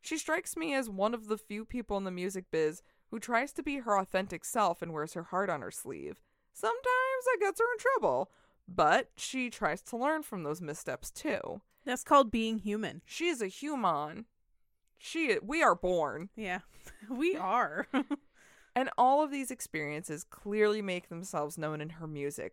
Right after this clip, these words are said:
Speaker 1: which has changed so much from her days of singing in pubs down under. She's a pretty amazing talent, able to write songs in minutes and run the gamut of genres.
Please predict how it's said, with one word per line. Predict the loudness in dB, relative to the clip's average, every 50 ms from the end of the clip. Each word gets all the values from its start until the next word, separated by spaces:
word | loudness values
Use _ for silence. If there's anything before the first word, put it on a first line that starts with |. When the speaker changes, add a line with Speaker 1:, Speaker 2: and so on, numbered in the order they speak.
| -12 -8
Speaker 1:
which | -4 -4 -4 -4 -4
has | -4 -6 -6 -6 -10 -16 _ _
changed | -12 -8 -6 -4 -4 -2 -2 -4 -4 -8 -12 -16 -20 _
so | -14 -10 -10 -8 -4 0 2 4 4 6 6 4 4
much | 2 2 2 2 2 0 -4 -10 -14 -14 _
from | _ -8 -6 -6 -6 -4
her | -4 -6 -4
days | -4 -2 -2 -2 -2 -4
of | -6 -8
singing | -8 -8 -6 -6 -4 -4 -4 -2
in | -4 -4 -6
pubs | -2 0 0 0 0 -2 -4
down | -4 -2 -2 -2 -2 -2
under. | -4 -4 -4 -6 -6 -6 -6 -8 -8 _ _ _ _ _ _ _
She's | _ -6 -4 -2 -2
a | -4
pretty | -4 -4 -4 -2 0 0
amazing | 0 0 0 -2 -2 -2 -4 -6 -8 -8
talent, | -8 -6 -4 -2 0 0 0 0 -2 -4 -6 -6
able | -4 -4 -2 -2 -2 -4
to | -4 -2
write | -2 -2 -2 -4 -4
songs | -4 -2 -2 -2 -2 -4 -4 -4
in | -4 -2 -2
minutes | -2 -2 0 -2 -4 -6 -8 -10
and | -10 -10 -10 -8 -4
run | 0 0 0 0
the | -2 -4
gamut | -6 -4 -2 -2 -2 -2 -2 -2 -4
of | -6 -6 -8 -6
genres. | -4 -2 0 0 0 -2 -4 -6 -8 -8 -8 -10 -10 -12